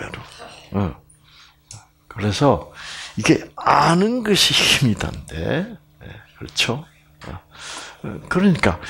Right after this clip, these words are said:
이, 이렇게 모든 것을 이렇게, 이게 어려운 거 하나도 아니잖아. 누구든지 생각하면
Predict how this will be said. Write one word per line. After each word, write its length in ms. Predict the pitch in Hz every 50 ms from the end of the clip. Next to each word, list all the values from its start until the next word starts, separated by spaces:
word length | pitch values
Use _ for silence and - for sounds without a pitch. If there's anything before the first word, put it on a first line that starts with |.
| - - -
이, 180 | - 160 160
이렇게 640 | 143 92 123 165 156 - - - - 214 190 135 90 - - - - - - - -
모든 540 | - 113 131 151 180 233 233 254 247 240 233
것을 340 | 226 214 202 - 190 170 165
이렇게, 640 | 165 160 165 160 - - 160 160 156 156 160 170 180 - - - - - - - - - -
이게 200 | 156 170 247 - - -
어려운 500 | 220 196 208 202 247 262 269 269 269 254
거 60 | 233
하나도 520 | - - - - - 254 254 262 254 202
아니잖아. 680 | 151 131 127 120 120 - 135 117 107 95 76 80 85 - - _ _ _ _ _ _ _ _ _ _ _ - _ - - _ _ _ _ _ _ _ -
누구든지 1200 | 113 110 131 139 139 151 175 175 175 196 196 190 185 160 160 180 196 226 240 254 262 262 - _ _ _ _ _ _ _ _ _ _ _ _ _ _ _ _ _ _ _ _ _ _ _ _ _ _ _ _ _ _ - - - - _ _ _ _ _ _ -
생각하면 1000 | - - - - 240 240 233 233 - - - 180 185 185 180 180 196 226 262 269